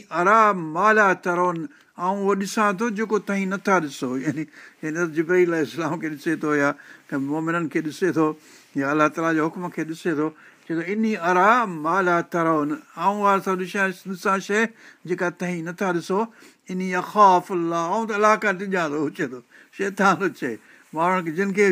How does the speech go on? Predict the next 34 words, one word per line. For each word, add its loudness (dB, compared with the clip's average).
هوڪاريائين، 2
وري 0
ڪم -10
تي -2
آڀاريائين، 0
هن -8
کان -4
اهو 0
ڪم -4
ڪرايو، 4
هاڻي 0
ٿو -2
چوي -2
هنن -6
کي، -4
چئي -4
ٿو، 0
"آئون 6
الله 6
کان -2
ڊڄان -2
ٿو، -4
توهان، 0
توهان 0
ڄاڻو، -2
توهانجو -2
ڪم -6
ڄاڻي، 0
منهنجو 0
توهان 0
سان 2
ڪو -6
واسطو 2
ڪونهي. -6